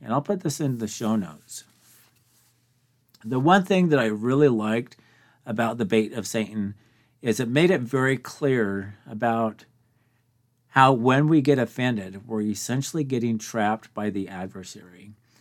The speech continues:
And that's what we really need to focus on rather than the offense itself. The one thing that I didn't like about the book is I felt it was a little too self-congratulatory.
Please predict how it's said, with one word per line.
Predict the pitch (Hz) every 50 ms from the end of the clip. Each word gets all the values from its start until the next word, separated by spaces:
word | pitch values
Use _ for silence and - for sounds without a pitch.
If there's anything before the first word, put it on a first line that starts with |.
| _ _ _ _ _ -
And | 113 107
that's | 123 143 170 165 -
what | 175 156 120
we | 123 123
really | 117 110 107 120 127 131 135 139
need | 123 120 117 113
to | 110 110
focus | 107 - - 127 123 110 113 107 - -
on | 104 95 98 95 95 101
rather | 101 104 110 110 113 110
than | 104 110 101 101 101 95
the | 98 98
offense | 95 92 - - 107 98 92 90 - - - - - - - - _ _ _ -
itself. | 101 95 - - - 101 90 - - 92 _ - _ _ _ _ _ _ _ _ _ _ _ _ _ _ _ _ _ _ _ _ _ _
The | - 113
one | 110 139 170 180 180
thing | - 202 180 165 143
that | 139 120
I | 113
didn't | 107 98 123 127 147 180 147 120
like | 113 107 104 104
about | 107 95 104 98 95 92
the | 95
book | 92 - 95 95 92 87 - - _ _ _ _ _ _ _
is | - 120 101
I | 107 113
felt | 113 - 139 135 135 135 131
it | 143 123
was | 113 107 104
a | 98
little | 95 101 107 107 117 120 110
too | - - - 110 107 104
self-congratulatory. | 95 - - 101 95 101 98 - - - 110 101 - 98 92 92 90 - 82 90 95 - - 110 - - - - _